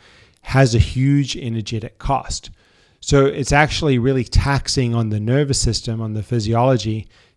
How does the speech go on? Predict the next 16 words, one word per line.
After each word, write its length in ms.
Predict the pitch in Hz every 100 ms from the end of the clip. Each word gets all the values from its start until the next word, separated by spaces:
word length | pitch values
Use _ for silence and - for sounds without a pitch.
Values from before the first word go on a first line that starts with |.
| -
to 160 | - 120
be 200 | 127 110
part 520 | - - 127 139 131
of 300 | 113 113 104
the 80 | 120
hype 320 | - 147 151
cycle. 420 | - 120 107 - _ _ _ - _ _ _ _ -
It 140 | 131
also 340 | 151 185 - 170
takes 360 | - 131 -
a 40 | 127
lot 140 | 120
of 80 | 117
time. 420 | - 151 120 113
It 60 | 110
takes, 420 | 127 104 -